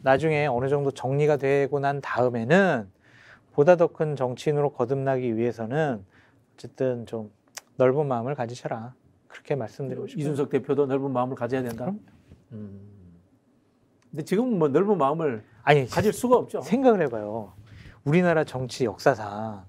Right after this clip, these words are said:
Speaker 1: 정치사에 있어서 여야 가릴 거 없이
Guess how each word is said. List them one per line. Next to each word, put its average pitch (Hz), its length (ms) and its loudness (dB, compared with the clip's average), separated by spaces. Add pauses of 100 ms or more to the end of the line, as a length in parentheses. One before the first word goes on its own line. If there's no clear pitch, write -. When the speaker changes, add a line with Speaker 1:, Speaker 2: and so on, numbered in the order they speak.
(100)
Speaker 1:
정치사에 170 600 0
있어서 113 640 -4 (800)
여야 156 360 8
가릴 135 340 -4
거 147 100 4
없이 110 600 -4